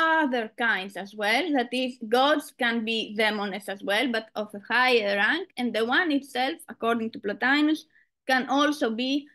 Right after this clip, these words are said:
the, uh, um, guardian spirit of, of, of, of a god united with intellect. So this is what I call the expansive reading of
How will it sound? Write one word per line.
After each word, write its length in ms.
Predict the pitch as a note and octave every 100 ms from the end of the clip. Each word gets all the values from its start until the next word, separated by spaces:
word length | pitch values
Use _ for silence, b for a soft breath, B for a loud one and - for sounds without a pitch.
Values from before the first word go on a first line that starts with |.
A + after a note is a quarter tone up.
| _
the, 460 | - A3 A#3 B3 B3+ -
uh, 580 | A3 A3 G#3 G#3 G3+ G3+ - _ _ _ -
um, 800 | G3+ G3 G3 G3+ G3+ G3 G3+ - - A3
guardian 500 | B3+ C#4+ C#4+ C#4 C4
spirit 560 | C4+ B3+ B3+ C4 B3+ -
of, 260 | A3 A#3+ A#3+ - - -
of, 480 | A3 G#3+ G3+ A3+ - -
of, 180 | A3 A3 - - _ _ _ -
of 120 | A3+ -
a 80 | A3+
god 380 | A3 B3 B3+ G#3
united 520 | A3 A3 A3 G#3+ G#3
with 160 | G3 G3+
intellect. 420 | G3+ D#3 D3+ - _ _ _ _ _ _ _
So 300 | - C#4 B3+
this 260 | B3+ F#4+ F#4
is 160 | F#4
what 220 | C#4+ D4 D4+
I 220 | D4+ C#4+
call 340 | C#4+ D4 D4+
the 120 | C4
expansive 720 | A#3+ - - C#4 D#4+ D4+ C4 G#3+
reading 480 | A#3 B3+ A3 G3+ G3+ _ _ _ _ -
of 200 | A#3+